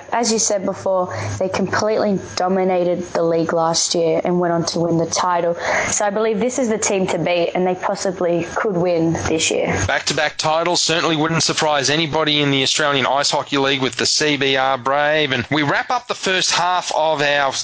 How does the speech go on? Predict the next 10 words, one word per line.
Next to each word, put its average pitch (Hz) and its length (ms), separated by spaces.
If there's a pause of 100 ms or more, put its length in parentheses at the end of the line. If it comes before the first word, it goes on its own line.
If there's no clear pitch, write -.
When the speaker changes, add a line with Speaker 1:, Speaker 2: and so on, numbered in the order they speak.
Speaker 2:
A 143 200
I 135 280
H 131 200
L 131 140
preview 131 640
by 139 140
returning 202 540
to 190 80
Sydney 175 580
and 160 400